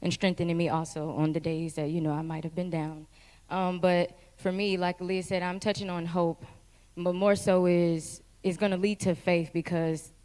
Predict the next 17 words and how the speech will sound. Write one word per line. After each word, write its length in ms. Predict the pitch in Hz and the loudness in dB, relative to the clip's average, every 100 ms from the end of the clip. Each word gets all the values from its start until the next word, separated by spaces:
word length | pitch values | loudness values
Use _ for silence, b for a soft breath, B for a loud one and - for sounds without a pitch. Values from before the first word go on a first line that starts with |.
| - | -2
that's 240 | 190 185 | 0 0
our 160 | - 170 | 0 0
endurance. 460 | 160 160 175 165 | 0 -4 -6 -6
The 100 | - | 0
way 140 | 175 185 | 4 4
I'm 100 | 175 | 6
able 200 | 180 170 | 6 4
to 120 | - | 2
endure 400 | 160 151 170 156 | 0 2 4 4
is 100 | 147 | 2
because 320 | 160 - 170 | -2 -2 -2
of 60 | 151 | 0
my 160 | 151 | -4
faith 320 | 147 165 151 139 - b b - | -6 -4 -4 -6 -14 b b -8
and 160 | 170 | -4
my 140 | 156 147 | -4 -4
hope. 420 | 156 147 131 | -4 -6 -6